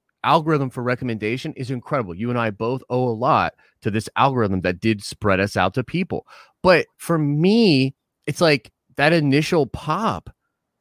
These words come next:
there has to be a better way for us to continue to service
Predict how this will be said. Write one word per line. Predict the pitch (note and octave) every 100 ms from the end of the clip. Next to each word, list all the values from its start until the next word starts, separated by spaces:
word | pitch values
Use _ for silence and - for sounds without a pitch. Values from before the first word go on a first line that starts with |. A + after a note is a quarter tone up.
| -
there | C#3+
has | C3+ - F3 G3
to | -
be | G3 G3+
a |
better | C#3 A#2+ B2+ D3+
way | G#2+ F2 F2 D#3+ B3 - _ _ _ _ _ -
for | - D#3+ -
us | B2 D#3+
to | -
continue | E3 D3 - C#3+
to | C3
service | A2 - C3 C3 C3 A#2+